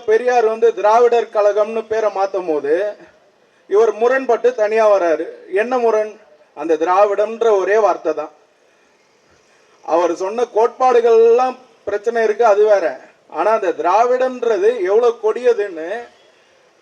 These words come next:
அந்த காலத்துல இருந்தே சொல்லிட்டு இருந்திருக்காங்க. பயணம், பயணம் மேற்கொள்வாங்க, அதுக்கப்புறம் அது எவ்வளவு கொடியதுன்னு தெரிஞ்ச உடனே அதுல இருந்து மாறிடுவாங்க. இன்னைக்கு நிகழ்கால பிரச்சனை என்ன? அண்ணன் இன்னைக்கு அண்ணன் மேடையில, இது ஏற்கனவே நாங்க நவம்பர் ஒண்ணுலயே நம்ம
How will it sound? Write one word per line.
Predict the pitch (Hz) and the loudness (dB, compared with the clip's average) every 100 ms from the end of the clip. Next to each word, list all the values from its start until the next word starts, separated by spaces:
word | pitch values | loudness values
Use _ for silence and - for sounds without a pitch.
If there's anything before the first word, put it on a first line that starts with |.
| _ _ _ _ _ _ - | _ _ _ _ _ _ -10
அந்த | 165 240 | -4 -2
காலத்துல | 254 262 262 254 247 | 2 2 2 0 0
இருந்தே | 247 262 | 2 0
சொல்லிட்டு | 247 240 233 202 | 0 0 -2 -4
இருந்திருக்காங்க. | 196 180 175 151 143 _ _ _ _ _ _ _ _ _ - | -6 -4 -4 -6 -12 _ _ _ _ _ _ _ _ _ -4
பயணம், | 170 202 233 240 - | -2 0 -2 -4 -6
பயணம் | - 185 240 247 | -4 -2 -2 0
மேற்கொள்வாங்க, | 226 226 226 226 208 202 202 262 277 - 196 | 0 0 0 0 0 0 -4 -6 -10 -18 -8
அதுக்கப்புறம் | 190 220 226 254 269 | -2 0 0 0 0
அது | 214 214 | 2 2
எவ்வளவு | 220 247 220 | 2 2 0
கொடியதுன்னு | 214 233 226 240 226 | -2 0 0 0 -4
தெரிஞ்ச | 208 196 202 | -6 -4 -4
உடனே | 247 302 285 202 | -4 -8 -10 -2
அதுல | 196 202 | 0 0
இருந்து | 202 208 185 | -2 -6 -6
மாறிடுவாங்க. | 190 185 165 147 139 147 _ _ _ _ - | -4 -4 -4 -6 -10 -18 _ _ _ _ -14
இன்னைக்கு | 170 226 254 254 233 226 220 | -8 -4 -4 -4 -6 -8 -8
நிகழ்கால | 208 240 240 233 233 | -2 0 2 2 0
பிரச்சனை | 220 208 214 202 | -4 -8 -8 -8
என்ன? | 185 185 180 _ _ _ _ _ | -8 -12 -14 _ _ _ _ _
அண்ணன் | - 185 233 226 | -6 -4 -2 -2
இன்னைக்கு | 214 208 233 226 208 190 | -2 -4 2 2 2 0
அண்ணன் | 180 220 208 | -2 -6 -6
மேடையில, | 196 202 214 | -4 -2 -2
இது | 180 175 | -2 -2
ஏற்கனவே | 190 202 220 233 | -2 -4 -2 0
நாங்க | 220 208 | 0 0
நவம்பர் | 196 190 226 220 202 | -2 0 0 0 0
ஒண்ணுலயே | 196 202 202 214 | -2 -2 0 0
நம்ம | 214 196 | 0 -4